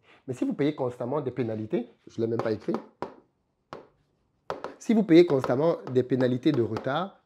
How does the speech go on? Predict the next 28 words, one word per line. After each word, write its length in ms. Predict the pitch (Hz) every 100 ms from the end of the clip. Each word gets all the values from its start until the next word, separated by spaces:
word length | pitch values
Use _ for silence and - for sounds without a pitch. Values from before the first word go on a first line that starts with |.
| _ _ _ _ _ _ _ _ _ _
ça 160 | 160
traduit 300 | 151 156 165
simplement 360 | 208 139 135 160
le 80 | 131
fait 160 | 151
que 80 | 151
vous 160 | 139 139
êtes 120 | 139
quelqu'un 420 | 120 110 143 151 - _ _
de 100 | 113
totalement 560 | 123 175 156 147 143 175
désordonné. 760 | 170 120 175 135 123 120 107 131 _ _ _ _ -
Vous 100 | 143
êtes 100 | 202
quelqu'un 240 | - 120 151
qui 120 | 151
n'a 100 | 139
pas 140 | 131
de 80 | 113
visibilité 720 | 101 127 202 175 156 151 185
sur 140 | 185 143
son 200 | 123 110
argent. 400 | 101 98 143 - - -
Vous 140 | 151
êtes 100 | 180 -
un 80 | 156
aveugle 560 | 127 104 202 196 135 120
financier 680 | - 110 107 - 165 170